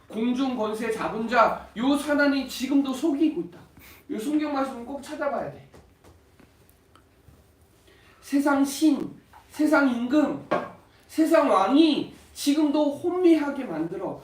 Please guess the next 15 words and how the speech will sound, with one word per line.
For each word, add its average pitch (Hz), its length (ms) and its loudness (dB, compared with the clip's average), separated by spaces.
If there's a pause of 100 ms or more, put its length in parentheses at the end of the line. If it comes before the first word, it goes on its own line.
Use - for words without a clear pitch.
(140)
하나님의 294 840 2
형상은 285 640 2
그리스도인데, 269 920 -2 (240)
요 277 160 2
하나님의 302 520 0
형상을 311 520 -2
못 - 220 -2
듣게 - 280 -2 (140)
해. 151 100 -8
여호와의 285 540 4
강체가 269 760 0 (160)
미치지 311 440 2
못하게 208 400 -4
한단 160 200 -8
말이야. 139 540 -16